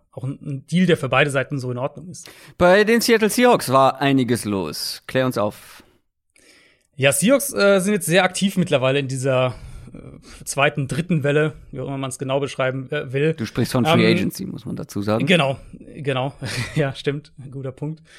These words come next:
Speaker 1: Ähm, ich fange mal mit Carlos Dunlap an. Dunlap, ähm, den sie ja ursprünglich, hatten sie sich ja von ihm getrennt.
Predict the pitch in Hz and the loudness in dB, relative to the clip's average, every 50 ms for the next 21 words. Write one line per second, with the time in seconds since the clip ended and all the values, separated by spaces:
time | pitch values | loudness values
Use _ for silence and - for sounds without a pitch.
0 | - - - - - - - - - 139 147 156 160 156 160 160 160 160 160 165 | -20 -20 -20 -20 -20 -20 -14 -6 -2 0 2 2 2 2 0 0 0 -2 -2 -4
1 | - - 165 - - 180 220 247 208 185 - - 180 190 190 151 - - 135 143 | -6 -4 -4 0 2 2 4 4 2 0 2 2 2 4 2 2 0 0 0 0
2 | 185 208 226 214 - - 208 226 247 240 185 165 151 165 185 190 190 190 185 190 | 2 2 0 0 -2 -2 -4 -4 -4 -4 0 2 2 2 4 4 4 2 2 0
3 | 190 - - - 156 156 156 156 151 143 135 156 156 151 147 151 151 151 147 - | -6 -10 -4 -2 -2 0 0 -2 -4 -4 -4 -4 -2 -2 2 2 4 4 4 2
4 | 196 208 - - 190 180 175 165 - - - - - - 156 147 151 143 139 156 | 0 0 0 2 0 2 0 0 -2 -6 -10 -8 -4 -4 -4 -4 -4 -4 -2 -4
5 | 143 - 151 143 135 131 127 - - 180 220 226 226 - - - - - | -4 -2 -4 -4 -4 -4 -2 0 2 2 4 2 0 0 -4 -10 -18 -20